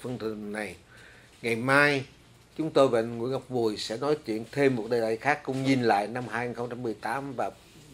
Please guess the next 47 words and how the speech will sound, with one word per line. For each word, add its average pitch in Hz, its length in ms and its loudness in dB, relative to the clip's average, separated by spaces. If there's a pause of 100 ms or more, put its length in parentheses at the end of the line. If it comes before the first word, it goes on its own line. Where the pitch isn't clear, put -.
(140)
mở 123 180 2
đầu 120 240 6
hai 120 140 -2
nghìn 120 60 -8
không 135 140 -2
trăm 131 120 -4
mười 110 100 -4
chín 143 280 -6
như 143 120 0
thế 139 100 4
nào. 110 280 2 (1040)
Chúng 156 80 -2
tôi 147 180 8
rất 165 180 4
là 170 60 2
cảm 139 160 4
ơn 139 120 6
sự 120 180 -2
theo 127 180 2
dõi 117 280 0
tất 139 120 -2
cả 107 80 -4
quý 131 180 0
vị 107 340 0
đối 131 120 2
với 147 220 0 (260)
chương 131 140 -2
trình 113 120 -4
của 113 140 -6
chúng 135 120 -6
tôi, 131 260 6 (560)
đặc 117 220 2
biệt 113 280 0
sự 113 220 -6
ưu 143 160 2
ái 151 240 8
quý 160 100 2
vị 127 160 2
dành 113 200 0
cho 120 80 -4
anh 127 100 -4
Đỗ 117 140 2
Minh 135 120 0
Hưng 127 260 0
trong 127 140 0
những 131 120 -2
bài 110 140 0